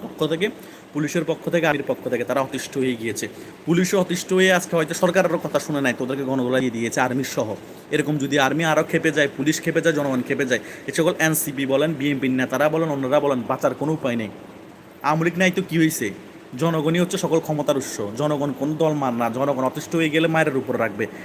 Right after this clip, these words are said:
সেটা ষোলো বছর ক্ষমতা ছিল শেখ হাসিনা, শেখ হাসিনার মতো প্রভাবশালী নেত্রীকে পতন করে দিয়েছে জনগণ রাজপথে নামছে। যে ব্রেন ওয়াশ করে নামাও আর যেভাবে নামাক, নামে তো পতন করেছে, তাই জনগণ আবারও রাজপথে নামবে।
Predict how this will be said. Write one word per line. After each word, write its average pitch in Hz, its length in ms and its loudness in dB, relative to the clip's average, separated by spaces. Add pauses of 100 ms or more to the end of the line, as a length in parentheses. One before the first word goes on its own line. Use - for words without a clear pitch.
(120)
সেটা 135 140 -2
ষোলো 160 260 2
বছর 165 260 2
ক্ষমতা 156 340 -4
ছিল 160 180 0
শেখ 156 200 0
হাসিনা, 127 300 -2
শেখ 135 180 -2
হাসিনার 143 260 -4
মতো 147 220 -4
প্রভাবশালী 156 460 0
নেত্রীকে 147 460 -4
পতন 139 260 -2
করে 131 180 -2
দিয়েছে 143 240 -2
জনগণ 131 240 -2
রাজপথে 127 360 -4
নামছে। 117 320 -6
যে 107 60 -12 (400)
ব্রেন 156 220 2
ওয়াশ 190 200 0
করে 185 200 0
নামাও 190 300 2 (220)
আর 135 180 -2
যেভাবে 135 300 0
নামাক, 120 340 -2
নামে 139 260 0
তো 135 140 -2
পতন 127 220 -2
করেছে, 127 320 -4 (340)
তাই 139 80 -4
জনগণ 135 300 -2
আবারও 127 260 2
রাজপথে 127 400 -2
নামবে। 110 260 -4